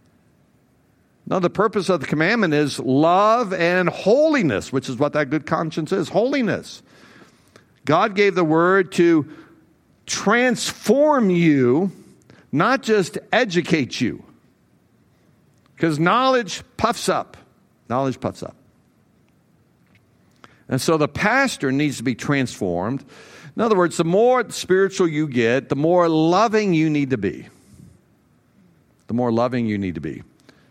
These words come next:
Sometimes we think preachers that are powerful are doing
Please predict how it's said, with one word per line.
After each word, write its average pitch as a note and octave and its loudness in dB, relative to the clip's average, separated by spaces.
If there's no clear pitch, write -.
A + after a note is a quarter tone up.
Sometimes D#3 0
we C#3+ 0
think G#2+ -2
preachers C#3 -4
that A#2 0
are G2+ 0
powerful F2+ -2
are G#2+ -4
doing G#2 -4